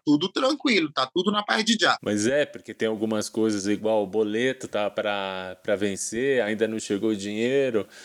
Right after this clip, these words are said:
Speaker 2: Mas ele tá pra vencer, ainda não venceu, então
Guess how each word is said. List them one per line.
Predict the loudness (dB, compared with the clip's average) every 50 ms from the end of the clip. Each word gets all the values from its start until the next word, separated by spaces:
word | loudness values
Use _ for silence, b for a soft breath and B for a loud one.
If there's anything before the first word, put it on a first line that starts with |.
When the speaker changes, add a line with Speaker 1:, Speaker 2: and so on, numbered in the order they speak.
| B B B B _ -14
Speaker 2:
Mas | -8 -4
ele | -2 -2 -2 -2
tá | -2 -2
pra | -2 0 0
vencer, | 0 -2 -2 -4 -4 -4 -2 0 0
ainda | 0 0 0 0 -2
não | -2 -2
venceu, | -2 -2 -2 -2 -2 0 2 2 2 0
então | -2 -2 -2 -2 -2 -2 -4 -6 -8